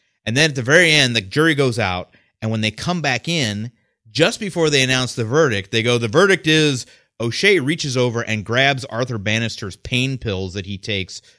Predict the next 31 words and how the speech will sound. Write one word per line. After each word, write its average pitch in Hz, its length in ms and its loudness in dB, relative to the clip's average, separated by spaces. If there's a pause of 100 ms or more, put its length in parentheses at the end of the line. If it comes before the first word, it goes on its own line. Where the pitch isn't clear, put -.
(160)
for 104 120 -2
his, 92 380 -4
uh, 90 80 -4
his 95 220 -6
leg 120 280 -2
problem 90 360 -6 (220)
and 104 140 -6
swallows 214 560 6
all 185 300 6
of 151 100 2
them. 92 320 -4 (720)
So 107 40 -12
they 131 140 2
rush 127 420 2
him 190 140 4
out 170 240 6
because 143 300 2
they're 135 120 2
afraid 143 240 2
he's 127 120 -2
gonna 123 160 -2
commit 120 260 -4
suicide. 107 640 -2 (240)
And 110 120 -2
in 147 100 2
the 143 120 2
ensuing 135 500 -2
melee, 131 320 4
he 110 100 -4
gets 110 160 -6
away. 95 340 -6